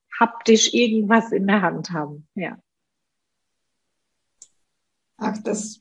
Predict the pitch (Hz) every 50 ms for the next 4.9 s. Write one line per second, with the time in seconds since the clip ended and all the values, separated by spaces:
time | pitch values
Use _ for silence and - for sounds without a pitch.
0 | _ - 226 220 214 233 240 262 294 294 - - 262 240 233 226 240 240 226 226
1 | - 220 202 262 277 269 - 262 233 - 220 220 214 220 214 202 196 196 208 240
2 | 277 - - - - - _ - 233 240 302 339 370 349 - - 220 202 202 202
3 | 196 220 202 196 202 196 196 196 - 220 196 196 208 196 202 202 202 196 - 214
4 | 208 247 302 320 - 277 220 202 190 - - 196 180 - - - _